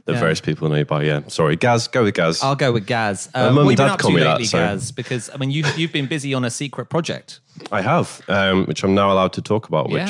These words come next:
Speaker 2: Yeah.
Speaker 1: uh, is good. Um, I've been following, uh, Us Two Games for about a year now, um, as we've been making Monument Valley two, uh, under my, one of my many guises, to add to the confusion, uh, Making Games is Fun,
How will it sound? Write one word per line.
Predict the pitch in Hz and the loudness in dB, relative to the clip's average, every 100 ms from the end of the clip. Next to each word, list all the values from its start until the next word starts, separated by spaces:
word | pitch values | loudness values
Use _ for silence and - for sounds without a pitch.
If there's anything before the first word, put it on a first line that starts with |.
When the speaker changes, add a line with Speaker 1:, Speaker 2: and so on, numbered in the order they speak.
| 180 78 - | -4 -8 -8
Speaker 2:
Yeah. | - | -4
Speaker 1:
uh, | 76 156 - | 0 -2 -2
is | 80 | -8
good. | - 120 127 123 - - - _ | -2 2 2 2 -6 -20 -20 _
Um, | 85 87 87 90 | -2 2 4 2
I've | - | 2
been | 98 | 0
following, | 95 117 113 104 101 95 - | 2 2 4 4 4 2 0
uh, | 87 87 87 85 82 - | -2 0 0 0 -2 -4
Us | 98 | -6
Two | - 90 | -4 -2
Games | 95 90 82 85 | 2 2 2 -2
for | - | -4
about | 78 90 85 92 | -2 0 0 -2
a | |
year | 90 110 120 98 | -2 0 2 2
now, | 76 80 98 - _ _ _ _ _ - - - | 0 -4 -6 -14 _ _ _ _ _ -16 -12 -4
um, | 78 78 78 80 78 _ _ - | -2 0 0 -2 -6 _ _ -10
as | 87 | -6
we've | 87 | -2
been | 80 82 | 0 2
making | 80 - 80 | 2 2 2
Monument | 80 82 80 76 | 2 2 2 0
Valley | 76 78 | -2 -2
two, | - - 82 78 80 - - - - | -4 0 2 2 -2 -10 -20 -20 -10
uh, | - 80 80 80 | -2 2 2 2
under | 87 87 | 2 2
my, | 85 85 82 82 87 - | 2 2 2 2 0 0
one | 98 | 2
of | |
my | 90 | 4
many | 87 90 87 | 6 4 4
guises, | 87 85 85 85 95 - - _ _ _ - 80 - | 2 2 0 -2 -4 -8 -12 _ _ _ -10 -10 -6
to | - | -4
add | 87 - | -4 -4
to | |
the | - | -8
confusion, | - 82 87 82 87 85 | -6 0 2 4 2 2
uh, | 76 82 78 | 0 0 2
Making | 92 87 87 | 0 2 0
Games | 85 82 | 2 2
is | 80 | 0
Fun, | - 85 87 | -2 2 2